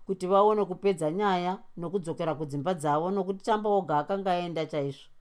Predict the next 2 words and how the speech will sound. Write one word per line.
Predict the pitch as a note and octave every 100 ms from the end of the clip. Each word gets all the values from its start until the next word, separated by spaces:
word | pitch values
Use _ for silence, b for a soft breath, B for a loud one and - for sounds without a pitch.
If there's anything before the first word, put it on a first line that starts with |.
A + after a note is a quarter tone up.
| - _ - _ -
Vakabvunza | D#3+ F#3+ A#3+ A#3 D#3 G#3 G3 E3+
madzimai | E3 D#3+ D3 D#3+ F#3 G#3+ G#3+ A#3